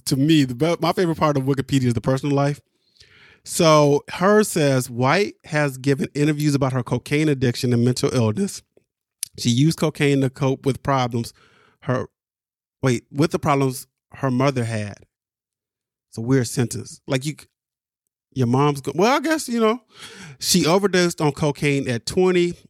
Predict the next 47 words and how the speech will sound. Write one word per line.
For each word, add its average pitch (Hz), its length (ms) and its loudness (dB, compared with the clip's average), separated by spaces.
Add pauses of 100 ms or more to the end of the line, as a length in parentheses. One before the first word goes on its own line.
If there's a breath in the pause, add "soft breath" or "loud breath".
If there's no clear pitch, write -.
(120)
after 139 240 -2
her 131 100 0
battle 127 320 0
with 113 120 -4
depression. 151 600 -2
She 139 180 0
is 131 80 4
now 123 240 0
off 190 220 0
cocaine 143 320 -2
and 127 120 0
considers 135 400 -2
her 131 80 2
mother 123 240 2
to 120 60 -2
be 123 120 0
her 113 60 2
best 113 280 -4
friend. 160 380 0 (480 loud breath)
As 131 120 2
a 127 60 2
child, 147 360 0
she 143 120 -4
witnessed 127 380 0
violence 135 400 -2
and 135 140 -2
was 120 100 0
molested 123 440 2
by 120 120 0
a 113 40 -4
family. 143 280 2 (280 loud breath)
Yo, 175 180 6
she 330 200 2
might 494 200 2
be 370 80 4
too 294 200 4
deep 254 220 2
for 170 80 0
this 160 180 4
show. 165 320 0 (220)
She 220 220 2
looks 196 220 2
to 170 80 -8
be 143 100 0
mild-, 151 460 0
she 156 140 0
looks 165 400 0